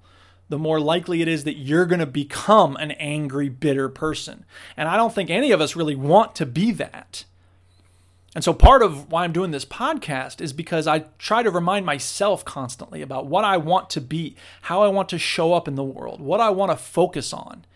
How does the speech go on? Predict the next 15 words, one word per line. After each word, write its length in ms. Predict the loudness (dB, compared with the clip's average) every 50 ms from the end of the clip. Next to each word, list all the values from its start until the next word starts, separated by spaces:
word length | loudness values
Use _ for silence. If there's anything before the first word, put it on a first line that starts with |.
| _ _ -20 -20 _ _ _ _ _ -8
And, 720 | -6 -4 -2 -2 0 0 0 -2 -4 -6 -6 -8 -10 -12 -14 _ _ _ _
um, 460 | -10 -10 -8 -6 -6 -8 -8 -8 -8 -6
that 160 | -6 -4 -2
doesn't 200 | -4 -4 -2 0
have 160 | 0 0 0
anything 480 | -2 -2 -2 -2 -2 -2 -2 -4 -4 -4
to 60 | -4
do 260 | -4 -2 -2 0 0
with, 360 | 2 2 2 2 0 -4 -10 -16 -20 -20 _ _ _ _ _ _ -16
you 160 | -12 -10 -10
know, 340 | -8 -8 -8 -10 -12 -14 -16 -20 _ _ _ _
winning 460 | -6 2 6 6 6 8 6 4 4 2
a 60 | 2
video 440 | 2 2 2 4 4 4 4 4 2
game 600 | 2 0 0 0 -2 -2 -4 -6 -10 -14 -18